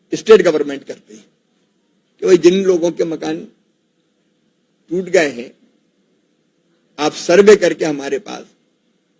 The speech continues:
पूरा प्रतिवेदन भेजिए। तो वो प्रतिवेदन पहले हमारे पास आया था चौदह हजार मकानों का, तो हमने पहले चौदह हजार मकानों की राशि स्वीकृत कर दी थी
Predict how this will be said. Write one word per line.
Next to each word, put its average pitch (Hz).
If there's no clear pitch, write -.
पूरा 151
प्रतिवेदन 135
भेजिए। 123
तो 127
वो 160
प्रतिवेदन 156
पहले 165
हमारे 180
पास 165
आया 170
था 196
चौदह 170
हजार 170
मकानों 117
का, -
तो 123
हमने 160
पहले 175
चौदह 175
हजार 185
मकानों 165
की 165
राशि 135
स्वीकृत 160
कर 160
दी 170
थी -